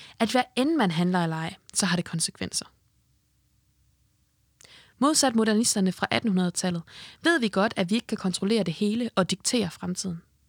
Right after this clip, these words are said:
Men vi kan altså heller ikke som de førmoderne mennesker sidde og stille og vente på, at fremtiden bare kommer af sig selv med den perfekte løsning.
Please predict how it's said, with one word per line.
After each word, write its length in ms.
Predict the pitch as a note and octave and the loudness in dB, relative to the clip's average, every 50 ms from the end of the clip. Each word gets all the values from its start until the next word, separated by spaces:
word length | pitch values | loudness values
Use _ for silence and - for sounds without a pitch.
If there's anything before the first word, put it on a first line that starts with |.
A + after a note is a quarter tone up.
| _ _ _ _ _ _ _ _ _ _ _ _ _ _ _ _ _ _ _ - - - - - - - - - | _ _ _ _ _ _ _ _ _ _ _ _ _ _ _ _ _ _ _ -20 -20 -18 -16 -16 -16 -16 -8 0
Men 200 | - A3 A3 A3+ | 2 2 4 4
vi 40 | A#3 | 2
kan 200 | - - B3+ D4 | 0 0 0 0
altså 200 | D4 B3 - G#3 | 0 0 0 0
heller 200 | G3 B3 A#3+ G#3 | 0 2 2 2
ikke 120 | A3 - | 2 0
som 180 | - G#3+ G3 F#3 | 2 2 2 2
de 260 | - - G3 F3+ F3 | 0 0 -2 -2 -2
førmoderne 600 | - - B3+ B3 A3 G3 F#3+ F#3 G3+ F#3+ F3+ F3+ | -2 0 2 4 4 4 2 2 2 2 2 2
mennesker 480 | F3+ F3+ F#3 G#3+ A3 - - - F3 F3+ - - | 2 2 2 0 0 -2 -4 -4 -6 -8 -6 -4
sidde 280 | - - A3+ A#3 B3 | -2 0 2 2 2
og 80 | B3 G#3 | 2 0
stille 360 | - - - A3 A3+ A#3+ C4 - | 0 2 2 2 2 2 0 0
og 120 | G3+ F3 F#3 | 0 0 2
vente 220 | F#3+ G3+ A3 B3 | 2 2 0 -2
på, 280 | - - G3 G3 A3 - - | -2 -2 -2 -2 -2 -4 -4
at 80 | G3+ F3 | -4 -4
fremtiden 440 | - - F#3 G#3 G#3+ - - G3 F3+ | 0 0 0 0 0 0 0 0 0
bare 160 | F3+ F3+ F#3+ | 0 -2 -4
kommer 320 | - - - A3 G3+ F3+ - _ - | -2 -2 -2 -2 -2 -2 -6 _ -4
af 80 | F#3+ F3 | -2 -2
sig 140 | - F3 - | 0 0 2
selv 240 | - G3+ F#3 - - - | 2 2 0 0 -2 -4
med 160 | G3 F3+ F3 | -2 -2 -2
den 140 | - E3+ D#3+ | -2 -2 -4
perfekte 380 | D#3+ D#3 - G3 F#3+ - F3 | -4 -6 -6 -6 -6 -4 -4
løsning. 380 | E3 E3 E3+ F3 - G3 F3 | -4 -4 -4 -6 -8 -10 -12